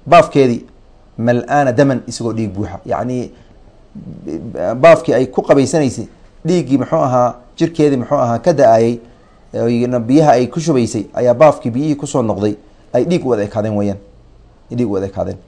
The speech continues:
Faqaala rasuul, faqaala wuxuu ku yiri laha iyada, rasuul, rasuulka wuxuu ku yiri sal slam, "Umkuthi, nagaw, oo joog,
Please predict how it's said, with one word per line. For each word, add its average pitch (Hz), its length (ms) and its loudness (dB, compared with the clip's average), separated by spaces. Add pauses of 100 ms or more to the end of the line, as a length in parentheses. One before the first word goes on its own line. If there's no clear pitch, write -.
(280)
Faqaala 131 420 4
rasuul, 117 340 -4
faqaala 123 360 0
wuxuu 110 180 -4
ku 139 120 -6
yiri 120 160 -2
laha 120 160 -2
iyada, 104 220 -4 (260)
rasuul, 131 240 -2
rasuulka 123 260 0
wuxuu 110 160 -2
ku 139 80 -6
yiri 123 100 -4
sal 113 180 -4
slam, 104 220 -4 (460)
"Umkuthi, 107 440 -8 (320)
nagaw, 113 260 2 (1200)
oo 120 100 0
joog, 143 320 0